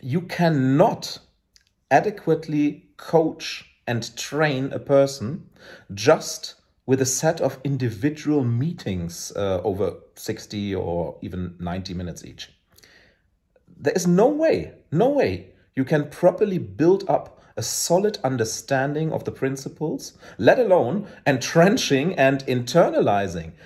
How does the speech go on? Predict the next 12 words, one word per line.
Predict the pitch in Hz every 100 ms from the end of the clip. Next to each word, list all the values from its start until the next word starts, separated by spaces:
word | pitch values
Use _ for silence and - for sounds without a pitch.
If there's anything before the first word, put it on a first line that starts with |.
| -
the | 131
actual | - - 175 156
application | 160 127 - - 175 320 - 139
of | 113
these | 110 101
principles | - 110 104 90 110 147 - - -
through | - - 151 151 151 - _ _
a | 143
number | 143 143 190 202
of | 185 131 - -
single | - - - 202 196
meetings. | 147 147 226 - 87 92 - -